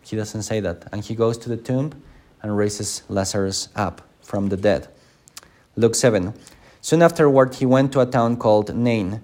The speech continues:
and his disciples and a great crowd went with him. As he drew near to the gate of the t-, of the town, behold, a man who had died was being carried out, the only son of his mother, and she was a widow, and a considerable crowd from the town was with her.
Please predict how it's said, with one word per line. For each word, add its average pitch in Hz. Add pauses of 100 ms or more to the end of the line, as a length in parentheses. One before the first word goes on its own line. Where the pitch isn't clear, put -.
(420)
and 120
his 165
disciples 135
and 120
a 110
great 151
crowd 123
went 117
with 113
him. 101 (420)
As 117
he -
drew 151
near 170
to 160
the 131
gate 131
of 117
the 113
t-, -
of 117
the 117
town, 127
behold, 147
a 131
man 123
who 117
had 110
died 120
was 110
being 107
carried 110
out, 92 (540)
the 113
only 127
son 120
of 113
his 107
mother, 113 (360)
and 127
she 151
was 151
a 131
widow, 123 (280)
and 113
a 113
considerable 135
crowd 113
from 139
the 131
town 98
was 101
with 107
her. 95